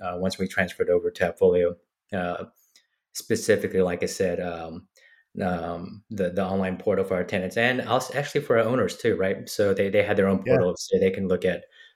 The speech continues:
Speaker 1: their owner statements
Speaker 2: Yeah.
Speaker 1: as well. Yeah.
Speaker 2: So what's, so there's a big difference there too, 'cause for your owners, you're not only providing, like, income statements, but you're also providing stuff that they need for taxes,
Speaker 1: Yeah.
Speaker 2: and you're balancing out the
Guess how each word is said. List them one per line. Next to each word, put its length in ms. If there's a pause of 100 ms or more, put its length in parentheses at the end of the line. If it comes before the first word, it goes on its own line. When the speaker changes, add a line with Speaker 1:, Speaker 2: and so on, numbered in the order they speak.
Speaker 1:
their 120
owner 220
statements 400
Speaker 2:
Yeah. 60
Speaker 1:
as 160
well. 100 (340)
Yeah. 60 (680)
Speaker 2:
So 200
what's, 320
so 140
there's 220
a 60
big 240
difference 300
there 200
too, 260
'cause 220
for 140
your 140
owners, 400
you're 160
not 220
only 160
providing, 460
like, 240
income 320
statements, 420
but 160
you're 100
also 220
providing 520
stuff 320
that 120
they 80
need 220
for 100
taxes, 720 (320)
Speaker 1:
Yeah. 100
Speaker 2:
and 100
you're 100
balancing 440
out 340
the 180